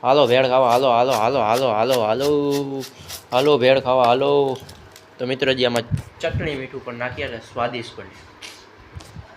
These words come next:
હવે મિત્રો, રસ નીસેવું તો આમાં રસ કરતાં જ લીંબુના બિયા વધારે નીકળ્યા.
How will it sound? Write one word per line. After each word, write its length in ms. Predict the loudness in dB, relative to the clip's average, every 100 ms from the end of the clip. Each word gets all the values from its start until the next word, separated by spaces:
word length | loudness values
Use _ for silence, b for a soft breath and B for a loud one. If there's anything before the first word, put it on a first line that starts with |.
| -20 -20 -20 -20 -20 -18 -16 -14 -14 -14 -20 -20 -20 -20 -20 -18 -18 -16 -12 -10 -8 -8 -8 -10 -10
હવે 80 | -10
મિત્રો, 320 | -6 -4 -4
રસ 360 | -2 -2 -2 -6
નીસેવું 440 | -10 -6 -6 -6
તો 60 | -6
આમાં 360 | -6 -4 -6 -2
રસ 200 | -4 -4
કરતાં 340 | -8 -4 -4
જ 40 |
લીંબુના 340 | -4 -8 -8 -8
બિયા 280 | -6 0 0
વધારે 320 | 0 -4 -8
નીકળ્યા. 340 | -12 -16 -16